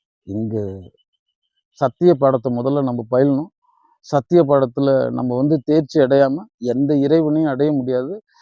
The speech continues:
அஹ், "சத்தியம் தவிர இருப்பது அனைத்தும் மலக்கல்வியே என காண்குமரா." அவ்வளவுதான். ஐயா, இந்த இறை தன்மைங்கிறதே வேற ஒண்ணும் இல்லைங்கய்யா. சத்தியம்னு ஒரு தாய் ரூபத்தை வைத்தான், தந்தைன்னு ஒரு தர்ம ரூபத்தை வைத்தான், அவ்வளவுதான். சத்யை தர்மம் அப்படின்னு வைத்தான்.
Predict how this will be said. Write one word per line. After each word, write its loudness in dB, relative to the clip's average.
அஹ், 2
"சத்தியம் 2
தவிர 4
இருப்பது 2
அனைத்தும் 0
மலக்கல்வியே 4
என 0
காண்குமரா." -2
அவ்வளவுதான். -10
ஐயா, 6
இந்த 6
இறை 6
தன்மைங்கிறதே 8
வேற 8
ஒண்ணும் 6
இல்லைங்கய்யா. 2
சத்தியம்னு 8
ஒரு 10
தாய் 8
ரூபத்தை 4
வைத்தான், 4
தந்தைன்னு 8
ஒரு 6
தர்ம 6
ரூபத்தை 6
வைத்தான், 0
அவ்வளவுதான். 0
சத்யை 2
தர்மம் 4
அப்படின்னு 0
வைத்தான். -2